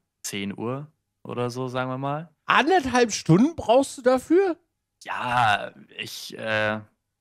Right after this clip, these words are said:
Speaker 1: chill dann auch meistens noch mal so ein bisschen und
Speaker 2: Ich wollte
Speaker 1: so.
Speaker 2: grad sagen, wie lange isst du denn Frühstück und duschst du, ey? Aber okay, okay,
Speaker 1: Ja,
Speaker 2: fair
Speaker 1: nee,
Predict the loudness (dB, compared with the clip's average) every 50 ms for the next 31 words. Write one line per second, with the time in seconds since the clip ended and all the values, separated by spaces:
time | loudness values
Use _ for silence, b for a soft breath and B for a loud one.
0 | _ _ -18 -16 -14 -10 -6 -4 -2 0 0 0 0 -2 -4 -6 -6 -6 -8 -8
1 | -8 -10 -14 -14 -14 -12 -10 -10 -10 -10 -10 -10 -10 -10 -10 -10 -10 -8 -8 -8
2 | -4 0 0 0 0 2 2 2 2 2 2 0 0 0 0 -2 0 0 0 -2
3 | -2 -2 0 2 2 0 0 0 -2 -4 -6 -6 -10 -10 -8 -8 -8 -10 -8 -2
4 | 0 0 0 -2 -4 -4 0 0 0 0 0 -2 -4 -2 -2 -4 -6 -6 -4 -4
5 | -4 -4 -4 -4 -4 -2 0 2 2 2 2 0 -4 -2 2 2 2 2 2 0
6 | -4 -2 0 0 0 0 2 4 6 6 6 6 6 4 4 4 4 4 2 2
7 | 2